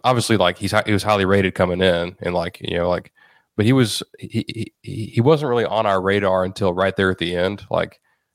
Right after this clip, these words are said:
about, you know, a few days before he committed, people were like, "Hey, like, we're gonna get this guy." And I'm like, "Who the heck is Jake Johnson?" <laughs> So I had to go,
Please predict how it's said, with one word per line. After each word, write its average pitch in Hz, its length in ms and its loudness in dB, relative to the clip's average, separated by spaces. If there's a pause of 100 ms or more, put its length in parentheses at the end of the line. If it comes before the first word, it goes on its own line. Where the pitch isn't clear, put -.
(420)
about, 98 400 0 (200)
you 87 100 -2
know, 87 200 0 (540)
a - 40 -14
few 120 160 -2
days 110 160 2
before 104 220 -2
he 104 80 0
committed, 98 480 2 (180)
people 107 240 -4
were 87 60 2
like, 87 80 -6
"Hey, 107 140 2
like, 95 180 2 (160)
we're 107 80 -4
gonna 107 140 2
get 104 160 0
this 95 140 -2
guy." 101 220 2
And 98 80 4
I'm 98 60 2
like, 98 160 -6
"Who 117 120 2
the 127 80 2
heck 127 140 2
is 107 80 0
Jake 110 220 0
Johnson?" 110 400 -2 (120)
<laughs> 135 200 -2
So - 240 -2
I 131 60 2
had 123 100 2
to 120 60 -2 (180)
go, 123 200 0